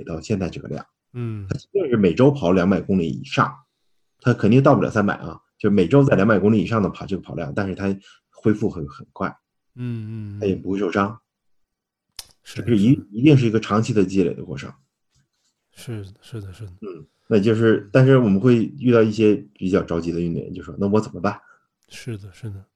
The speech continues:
Speaker 1: 啊，就是说我比赛距离这么长，或者说我马上就要比赛，那我怎么办？我，我，我耐力不够怎么办？我一定要堆量。其实是，是反的，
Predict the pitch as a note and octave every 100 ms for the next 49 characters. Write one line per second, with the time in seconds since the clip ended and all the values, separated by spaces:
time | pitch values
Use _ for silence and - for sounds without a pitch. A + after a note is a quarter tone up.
0 | _ G#2 E2+ G2+ G#2 A#2 A2 G2+ A2 F2+
1 | A2+ G#2 F#2+ A2 F#2+ C#2+ - _ _ _
2 | _ - F#2 F#2+ F#2 E2+ F#2+ - C3 D#3
3 | C3+ - G2 - A2+ C3 D3 C#3 F2+ E3+
4 | D3+ - _ _ _ - G2 - - F#2
5 | F#2 - - G#2+ E3 B2 B2+ F3 B2+ D#2+
6 | F2 C3 A2 F2 G2+ D3 D3 F3 F3+ -
7 | _ _ _ - C3+ B2+ C3 A2 - -
8 | G2 F#2 - D#2 -